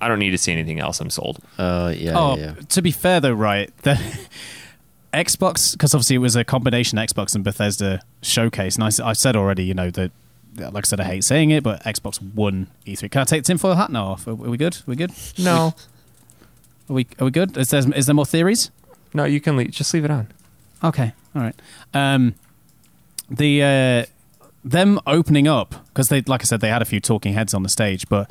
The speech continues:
Speaker 3: Xbox opening up with Todd Howard on stage was essentially just, that was Xbox just unzipping their trousers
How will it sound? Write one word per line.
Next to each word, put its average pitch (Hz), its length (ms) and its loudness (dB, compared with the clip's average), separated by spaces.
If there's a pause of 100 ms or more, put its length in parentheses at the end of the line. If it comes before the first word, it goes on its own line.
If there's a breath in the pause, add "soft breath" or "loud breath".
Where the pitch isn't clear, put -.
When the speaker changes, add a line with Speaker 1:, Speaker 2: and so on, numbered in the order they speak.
(500 loud breath)
Speaker 3:
Xbox 139 600 0
opening 123 400 2
up 107 180 0 (220)
with 107 420 0 (140)
Todd 120 220 0
Howard 101 440 0
on 101 160 -2
stage 95 580 -2 (220)
was 117 180 2
essentially 120 480 0
just, 101 400 -4 (360 loud breath)
that 180 140 2
was 196 280 4
Xbox 123 580 0
just - 340 -4
unzipping 127 500 2
their 147 100 4
trousers 110 540 2